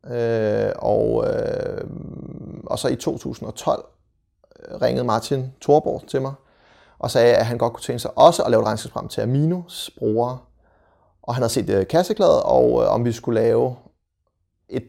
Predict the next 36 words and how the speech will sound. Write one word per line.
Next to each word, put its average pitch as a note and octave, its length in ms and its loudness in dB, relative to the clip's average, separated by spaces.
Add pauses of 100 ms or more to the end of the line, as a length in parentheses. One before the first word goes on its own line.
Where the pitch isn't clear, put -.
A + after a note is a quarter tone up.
nyt C#3 240 0
et - 180 -4
sammen. - 280 -4
Han A#2 100 -4
synes, D3+ 260 2
nogle D#3 200 2
af D#3 60 0
tankerne C#3 400 -2
var A2+ 140 0
rigtig B2+ 280 0
gode, C#3 260 4
og C3+ 60 4
han A#2+ 80 -2
kunne B2+ 80 4
godt B2 80 4
lide - 80 -4
designet, C#3+ 440 0 (420)
men C3+ 120 2
han C3+ 60 4
havde C#3 120 8
nogle B2 160 4
andre A#2+ 220 6
idéer A2+ 380 2
også, - 340 2
og, A2 200 2
øh, G2+ 340 0
om B2 100 -2
vi B2+ 40 2
ikke B2+ 120 -4
kunne B2+ 180 -2
lave A#2 360 2
et, A2+ 200 -4
øh, G#2+ 360 0
et A2 140 -6
fælles D3 280 -2
firma. D3 300 -2